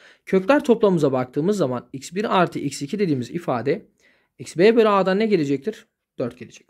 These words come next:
O zaman biz buraya dördü yazarsak dört çarpı dört artı burası sıfır geldi zaten. Ne oldu arkadaşlar? On altı olacaktır. Dokuzuncu sorumuz.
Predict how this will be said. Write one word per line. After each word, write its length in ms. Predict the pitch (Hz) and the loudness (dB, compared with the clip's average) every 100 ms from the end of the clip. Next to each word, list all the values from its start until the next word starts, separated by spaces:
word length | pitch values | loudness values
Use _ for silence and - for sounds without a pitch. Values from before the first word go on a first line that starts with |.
| _ | _
O 100 | 214 | -2
zaman 340 | 226 151 120 151 | 0 0 -2 -6
biz 160 | 165 | -2
buraya 280 | 190 185 127 | 0 2 2
dördü 240 | 139 131 | 2 2
yazarsak 540 | 120 127 202 - 135 - _ _ _ _ _ _ | 0 0 -2 -2 -10 -12 _ _ _ _ _ _
dört 340 | 160 226 269 - | 2 2 2 -4
çarpı 480 | - 156 127 135 127 | 0 0 0 -6 -4
dört 400 | 127 180 190 _ _ _ _ - | -2 -2 -6 _ _ _ _ -6
artı 400 | 156 127 - 170 | -4 -4 -4 -2
burası 220 | 156 147 | 0 0
sıfır 200 | - 143 | 0 -4
geldi 280 | 127 123 120 | -2 0 -2
zaten. 360 | 123 117 127 156 | -6 -10 -10 -2
Ne 60 | |
oldu 220 | 208 175 160 | 2 4 2
arkadaşlar? 680 | 151 156 151 - 185 190 _ | 2 -2 -4 -2 -4 -4 _
On 220 | 190 208 | 0 0
altı 420 | 165 139 127 185 185 | 0 -2 -2 -4 -2
olacaktır. 720 | 147 123 120 - _ - _ _ _ _ _ _ _ _ _ _ _ _ _ _ _ _ _ - | -2 -2 -8 -16 _ -20 _ _ _ _ _ _ _ _ _ _ _ _ _ _ _ _ _ 4
Dokuzuncu 400 | 226 233 277 269 | 4 4 0 2
sorumuz. 720 | 202 143 135 185 - - - | 2 2 0 -4 -6 -14 -16